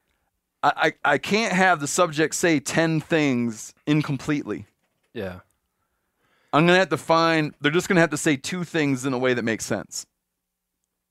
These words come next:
Speaker 2: Yeah, no, I,
Speaker 1: Rather
Speaker 2: I'm
Speaker 1: than letting them, right, th-, than giving them sound bites about tons of stuff. It's like, I got, there's just gotta be, like, a, like, if you're gonna boil it down, what are some things? And then the problem with, like, with Friends, and there's so many friends of mine in it.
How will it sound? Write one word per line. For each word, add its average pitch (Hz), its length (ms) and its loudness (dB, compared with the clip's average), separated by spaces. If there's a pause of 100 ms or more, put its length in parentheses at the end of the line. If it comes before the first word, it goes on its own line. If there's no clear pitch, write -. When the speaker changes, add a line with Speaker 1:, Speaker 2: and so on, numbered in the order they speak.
(100)
Speaker 2:
Yeah, 185 260 2
no, 160 180 2
I, 151 80 0
Speaker 1:
Rather 175 300 4
Speaker 2:
I'm 185 100 0
Speaker 1:
than 165 160 0
letting 170 280 2
them, 151 420 0 (220)
right, 143 360 2
th-, 139 180 -12
than 143 200 0
giving 175 260 2
them 156 140 2
sound 160 420 0
bites 165 260 0
about 151 220 0
tons 156 240 0
of 151 60 -4
stuff. 165 240 0
It's 143 120 -2
like, 127 180 0
I 139 100 2
got, 143 260 -2
there's 147 160 0
just 143 120 -10
gotta 165 160 2
be, 151 40 -2
like, 135 140 0
a, 127 160 -4
like, 117 220 -2 (380)
if - 60 -12
you're 139 80 -4
gonna 139 180 2
boil 165 400 0
it 175 100 -2
down, 160 260 2
what 151 120 2
are 160 60 0
some 131 420 -4
things? 160 720 -4 (340)
And 151 120 2
then 175 80 2
the 160 80 0
problem 185 280 2
with, 160 120 0
like, 131 180 0
with 120 160 -2
Friends, 165 720 -2
and 139 140 -4
there's 135 140 -6
so 190 100 -4
many 170 140 -2
friends 165 360 -2
of 156 60 -6
mine 104 300 -4
in 98 100 -6
it. 107 160 -8